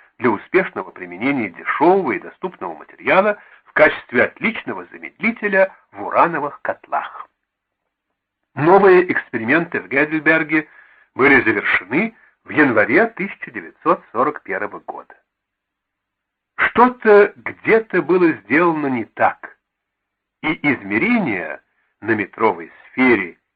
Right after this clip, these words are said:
из электрографита фирмы Siemens,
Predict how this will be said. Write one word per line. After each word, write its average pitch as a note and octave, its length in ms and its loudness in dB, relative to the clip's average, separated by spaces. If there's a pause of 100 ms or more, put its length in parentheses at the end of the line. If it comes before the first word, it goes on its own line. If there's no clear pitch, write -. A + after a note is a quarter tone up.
(120)
из A#2 140 -8 (180)
электрографита B2 1200 -4 (300)
фирмы F3+ 440 2 (100)
Siemens, F3 380 2